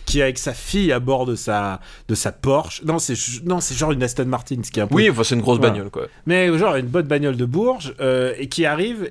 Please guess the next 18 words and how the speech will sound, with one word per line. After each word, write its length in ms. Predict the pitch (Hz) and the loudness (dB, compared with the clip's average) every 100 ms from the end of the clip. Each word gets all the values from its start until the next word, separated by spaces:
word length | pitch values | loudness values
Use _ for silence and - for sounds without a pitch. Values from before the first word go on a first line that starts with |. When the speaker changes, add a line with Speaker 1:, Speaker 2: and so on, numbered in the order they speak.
| - | -6
Speaker 1:
et 140 | 135 | -8
qui 140 | - 131 | -6 -4
passe 360 | - 196 - 139 | -4 -4 -6 -4
à 80 | |
côté, 480 | 127 139 127 160 151 | -2 -2 0 2 4
euh, 360 | 123 107 107 104 | 2 2 0 -2
du 200 | 104 101 | -4 -4
camping 520 | 117 107 131 120 104 | -4 -2 -2 0 -2
de, 360 | 95 92 90 87 - - - 135 | -2 -2 -2 -4 -12 -18 -6 0
où 160 | 120 | 0
se 120 | 120 | 0
trouve, 340 | 117 - 135 113 | -4 0 -2 0
euh, 500 | 101 98 95 95 95 | 0 0 0 0 -2
Patrick 320 | 123 120 139 | -2 -2 -4
Chirac, 540 | - 143 127 135 - - | -2 -2 -2 -6 -10 -6
comme 160 | 113 | -4
chaque 220 | 107 110 117 | -2 -2 0
année. 240 | 156 | 0